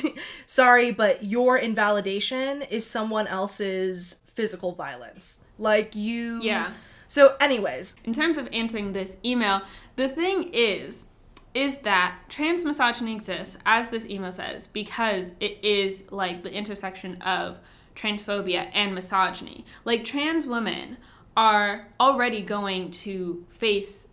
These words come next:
Speaker 2: the violence of being a woman. <laughs> Like, women are hated <laughs> in,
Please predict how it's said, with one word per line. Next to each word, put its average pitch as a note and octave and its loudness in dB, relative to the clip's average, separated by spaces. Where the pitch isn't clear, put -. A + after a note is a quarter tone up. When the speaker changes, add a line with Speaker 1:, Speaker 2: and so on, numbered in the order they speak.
Speaker 2:
the G3+ -4
violence F#3 2
of F#3 2
being G3 2
a F3 -4
woman. F3+ -6
<laughs> - -20
Like, C#4 8
women D4 4
are G#3+ 6
hated G3+ -2
<laughs> - 2
in, A#3+ 2